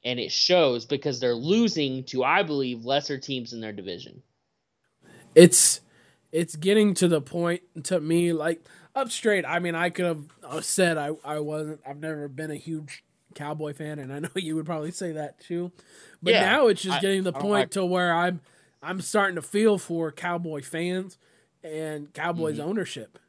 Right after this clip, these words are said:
Speaker 2: You know, I, especially the fans, like, you have a tremendous fan base that you are doing disservice to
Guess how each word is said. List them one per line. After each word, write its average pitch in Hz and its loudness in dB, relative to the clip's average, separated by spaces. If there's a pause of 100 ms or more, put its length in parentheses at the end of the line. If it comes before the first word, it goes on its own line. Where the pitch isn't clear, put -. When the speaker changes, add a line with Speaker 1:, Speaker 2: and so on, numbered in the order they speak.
(140)
Speaker 2:
You 165 -6
know, 156 -4
I, 170 0 (140)
especially 220 -6
the 170 -6
fans, 131 -10
like, 139 -8 (800)
you 208 0
have 185 2
a 156 -4
tremendous 175 -4
fan 160 -6
base 135 -8
that 135 -10
you 147 -10
are 139 -8
doing 139 -12
disservice 120 -14
to 104 -18